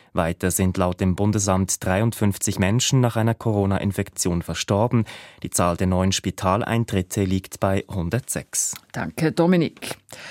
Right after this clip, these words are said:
Speaker 2: Alles zu, Theater, Bücherläden, Restaurants. Der Bundesrat schickt uns in einen zweiten Shutdown. Er möchte, dass wir möglichst zu Hause bleiben, damit das Land das Virus in den Griff bekommt. Das ist eine Möglichkeit.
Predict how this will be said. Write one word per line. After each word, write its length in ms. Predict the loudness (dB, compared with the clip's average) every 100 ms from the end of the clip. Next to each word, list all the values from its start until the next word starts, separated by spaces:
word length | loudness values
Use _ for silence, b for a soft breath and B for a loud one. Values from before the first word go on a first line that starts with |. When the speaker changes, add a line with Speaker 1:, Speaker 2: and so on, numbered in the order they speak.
| B B -2
Speaker 2:
Alles 320 | 2 4 2
zu, 240 | 2 0 0
Theater, 600 | 2 4 4 2 2 2
Bücherläden, 800 | 4 4 6 4 6 4 4 0
Restaurants. 760 | 4 2 4 2 4 2 2 2
Der 100 | 2
Bundesrat 640 | 4 4 4 4 2 0 -2
schickt 340 | 0 0 2
uns 240 | 4 4 2
in 260 | 2 0 2
einen 260 | 2 2
zweiten 440 | 2 2 0 2 2
Shutdown. 560 | 2 2 2 2 2 B B 2
Er 80 | 4
möchte, 320 | 4 2 2
dass 180 | 2 4
wir 120 | 6
möglichst 440 | 6 4 0 0
zu 140 | 0 2
Hause 280 | 4 2
bleiben, 440 | 4 4 4 0 -2 B 0
damit 380 | 4 4 2 0
das 160 | 2
Land 400 | 2 4 2 4
das 180 | 2 4
Virus 420 | 4 4 4 2
in 140 | 0 2
den 140 | 4
Griff 300 | 4 0 -2
bekommt. 560 | -6 -4 -4 -6 -10 -12 _
Das 140 | 0 2
ist 180 | 2
eine 200 | 2 4
Möglichkeit. 720 | 4 2 -2 -6 -6 -8 -8